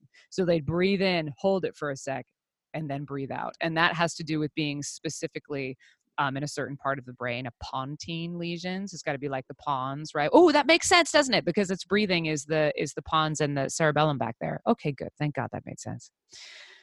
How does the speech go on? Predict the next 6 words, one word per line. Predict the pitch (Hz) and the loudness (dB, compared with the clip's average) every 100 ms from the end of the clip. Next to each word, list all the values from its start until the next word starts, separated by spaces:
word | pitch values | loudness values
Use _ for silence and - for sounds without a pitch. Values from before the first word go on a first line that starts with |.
| _ _ - | _ _ 4
Um, | 208 214 202 196 190 190 - _ _ _ _ _ _ - - - | 10 12 12 12 10 4 -2 _ _ _ _ _ _ -16 -12 0
let's | 165 190 208 233 - | 8 12 12 8 2
look | 170 170 175 - | 4 8 8 8
a | 170 | 6
little | 160 156 156 156 | 8 8 8 8
bit. | 135 - 160 151 147 - - | 6 6 8 8 6 2 -6